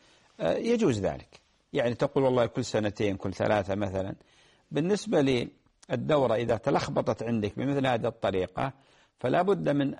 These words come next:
النظر في الدم. فالدم إذا كان، آه، يتغير، بمعنى أنك الآن، آه، خمسة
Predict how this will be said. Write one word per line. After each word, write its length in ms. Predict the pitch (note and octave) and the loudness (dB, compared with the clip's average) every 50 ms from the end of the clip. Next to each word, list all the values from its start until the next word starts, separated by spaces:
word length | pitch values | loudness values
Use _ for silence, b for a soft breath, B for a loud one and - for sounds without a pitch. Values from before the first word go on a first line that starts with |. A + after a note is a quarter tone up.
| - - | -6 -4
النظر 540 | A#2+ B2 C#3+ E3 E3+ D#3 B2 G2+ F2+ - - - _ | -2 0 2 2 2 2 2 0 -2 -6 -10 -18 _
في 80 | - | -10
الدم. 400 | G#2+ G#2 A2 B2 C3 A#2 F2 C#2 - - _ _ _ _ _ _ _ _ _ _ _ _ _ _ _ _ _ _ _ _ _ b b b b b b _ | -8 -4 0 0 2 2 0 -2 -6 -14 _ _ _ _ _ _ _ _ _ _ _ _ _ _ _ _ _ _ _ _ _ b b b b b b _
فالدم 720 | - B2 - - A#2 A2 A2+ B2+ C#3+ F#3 A3 G#3+ F#3+ - | -8 -8 -4 -4 -4 -4 -2 0 2 2 2 2 -2 -2
إذا 220 | - C3+ A#2+ A#2+ A#2 | -2 -2 0 0 -2
كان، 460 | A2+ - D#3+ E3+ E3+ C3 F#2 C2+ - - _ _ _ _ _ _ _ _ _ _ _ _ _ _ | -2 0 0 0 2 0 0 -2 -8 -14 _ _ _ _ _ _ _ _ _ _ _ _ _ _
آه، 680 | - - G#2 G2 F#2 F2+ - G1+ G1+ G1+ G1+ - - - | -6 -4 0 0 0 0 0 -2 -4 -6 -6 -8 -8 -6
يتغير، 800 | - - A2+ G#2 - A#2+ G#2+ A2+ C#3+ E3+ D#3 B2 A2+ A2 G#2 G#2+ - - - _ _ _ _ _ _ _ _ _ _ _ - | -2 -2 -2 -2 0 -2 0 2 2 4 4 4 4 4 2 2 -2 -6 -12 _ _ _ _ _ _ _ _ _ _ _ -6
بمعنى 380 | A2+ A2 B2+ D3 C#3 A#2+ A#2 | -2 0 2 2 2 2 0
أنك 380 | A#2 - A2+ A2+ A2+ A#2 - - | 0 -2 -2 -2 -2 -2 -2 -2
الآن، 340 | A2 A#2 B2+ B2+ A#2 G2+ - b b b b b b b _ | -2 0 0 0 0 0 -2 b b b b b b b _
آه، 260 | B2+ A2 G#2 - - - - - - - | -2 -2 -2 -2 -4 -10 -20 -20 -20 -18
خمسة 360 | - - C#3+ D#3 C#3 - C#3+ | -4 -2 -2 -2 0 -2 -4